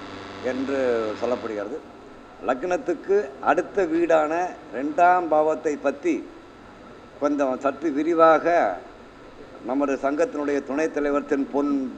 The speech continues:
பாலசுரவன் அவர்களை உங்களிடையே உரையாற்ற வருமாறு அன்புடன் கேட்டுக்கொள்கிறோம்.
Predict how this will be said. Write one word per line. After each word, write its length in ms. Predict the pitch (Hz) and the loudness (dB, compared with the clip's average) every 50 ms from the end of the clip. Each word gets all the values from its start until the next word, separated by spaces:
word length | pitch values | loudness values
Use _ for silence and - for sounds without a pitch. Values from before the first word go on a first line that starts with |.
| 104 - | -2 0
பாலசுரவன் 500 | 135 160 165 160 160 147 143 139 139 131 | 2 2 2 0 -2 -4 -4 -4 -2 -2
அவர்களை 500 | 127 127 127 120 123 135 135 127 107 104 | -2 -2 0 -2 0 0 0 -2 -2 -4
உங்களிடையே 640 | 101 117 131 135 131 127 135 139 139 127 113 104 95 85 | -6 -4 -4 -2 -2 0 0 0 2 0 0 -2 -2 -4
உரையாற்ற 360 | 107 123 139 143 139 - 127 123 | -2 0 2 2 2 4 2 0
வருமாறு 480 | 120 120 120 120 117 117 139 170 175 - - - - - - - - - - - - - - | 0 2 2 2 2 2 2 0 -2 -4 -12 -20 -20 -20 -20 -20 -20 -20 -20 -20 -20 -14 -4
அன்புடன் 520 | - 107 156 185 170 180 165 165 175 156 131 | -2 -2 0 2 2 4 4 4 4 4 2
கேட்டுக்கொள்கிறோம். 680 | 143 135 127 127 117 113 107 98 87 85 87 - - | 2 2 2 0 0 -2 -2 -2 -4 -6 -8 -12 -16